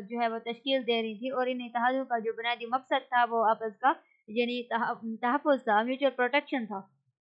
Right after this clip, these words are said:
तो उन्होंने हरीफ ममालिक के दरमियान तनाव को और शक को बढ़ा दिया। उसके बाद triple अलायंसेस है एटीन एटी टू और इसके members कौन से थे Triple Etihad के, जो कि एटीन एटी टू में हुआ था। इसके members थे Germany, Austria,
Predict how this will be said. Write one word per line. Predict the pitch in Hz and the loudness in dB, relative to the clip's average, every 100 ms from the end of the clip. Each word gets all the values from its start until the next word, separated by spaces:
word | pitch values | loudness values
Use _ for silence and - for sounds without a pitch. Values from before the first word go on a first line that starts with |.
| - | -4
तो | 302 | 0
उन्होंने | 339 359 330 | 2 2 4
हरीफ | 285 277 320 311 | 4 4 2 0
ममालिक | 269 262 254 | 4 4 4
के | 254 | 0
दरमियान | 233 233 254 254 | -2 0 0 0
तनाव | 240 247 285 | 0 4 4
को | 294 277 269 | 4 2 2
और | - 226 226 233 - | 0 -2 0 -2 -4
शक | _ 240 226 269 262 | _ -12 2 2 4
को | 226 226 220 _ _ 208 | 2 2 0 _ _ -2
बढ़ा | 208 226 233 | 2 6 4
दिया। | 196 196 196 _ _ _ _ - | 2 -2 -4 _ _ _ _ -12
उसके | 330 381 | 0 4
बाद | 349 330 | 8 8
triple | 330 339 381 | 6 6 6
अलायंसेस | 269 277 294 311 269 | 6 2 2 2 4
है | 277 | 4
एटीन | 262 254 311 302 | 2 2 -2 2
एटी | 254 240 | 0 0
टू | 220 262 285 | -2 -2 -2
और | - 240 269 | 2 0 0
इसके | - 302 | -4 -4
members | 254 302 359 359 | -2 2 4 4
कौन | 294 294 | 0 -4
से | 294 262 | -4 -4
थे | 269 | -4
Triple | 254 277 269 262 | -4 0 2 2
Etihad | 240 240 247 247 | 0 2 4 2
के, | - 254 | 2 -2
जो | - _ 233 254 | -2 _ -4 -2
कि | 254 | 0
एटीन | 247 269 254 | 0 -2 -2
एटी | 254 220 | -4 -4
टू | 277 | -6
में | 294 254 | -2 0
हुआ | 233 | 2
था। | 226 247 254 _ - | 4 2 0 _ -8
इसके | 320 330 311 | -6 0 0
members | 277 277 269 | 2 2 2
थे | 285 240 | 2 2
Germany, | 240 240 240 285 - - | 4 2 2 -2 -2 2
Austria, | 233 233 269 294 | 2 2 2 2